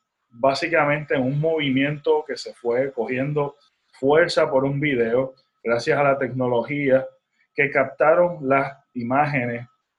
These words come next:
la brutalidad que hubo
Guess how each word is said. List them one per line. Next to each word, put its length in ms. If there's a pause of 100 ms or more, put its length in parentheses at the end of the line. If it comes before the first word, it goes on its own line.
(1040)
la 200
brutalidad 800
que 120
hubo 520